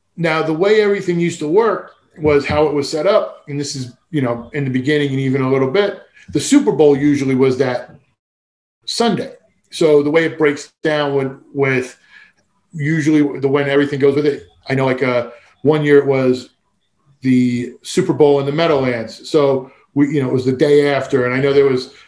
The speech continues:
one year where they actually talked about if there was snow, it might be, it might go against Super Bowl. So now it, it's not as much pressure, I think, with it, the way everything switched.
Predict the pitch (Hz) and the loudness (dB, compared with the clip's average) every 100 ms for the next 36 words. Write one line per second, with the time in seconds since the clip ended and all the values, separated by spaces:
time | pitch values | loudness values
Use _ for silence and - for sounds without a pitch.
0 | _ 131 151 147 147 143 143 135 131 131 | _ -2 0 0 2 4 4 2 0 -2
1 | 135 139 131 143 143 135 131 131 135 131 | -4 -6 -2 -2 0 -2 -2 0 2 2
2 | 127 - - 160 165 160 143 135 143 139 | 0 -6 -10 -4 0 2 4 2 2 -2
3 | 131 147 - 143 143 143 143 135 143 - | -2 -4 -4 -4 -2 2 2 2 -4 0
4 | 185 - 131 - - - - 170 165 156 | 2 2 -2 -4 -14 -8 0 0 0 -6
5 | - - 165 170 175 180 170 165 147 143 | -14 -14 -4 -2 0 -2 0 -2 -2 -6
6 | 147 160 151 143 151 139 - 156 - 139 | -4 -2 0 0 -2 -4 -2 -2 0 -2
7 | 127 139 131 127 131 123 131 135 135 127 | -2 -2 -2 -2 -2 -2 0 2 0 -2
8 | 117 - 139 123 - - | -6 -4 -2 -2 -6 -18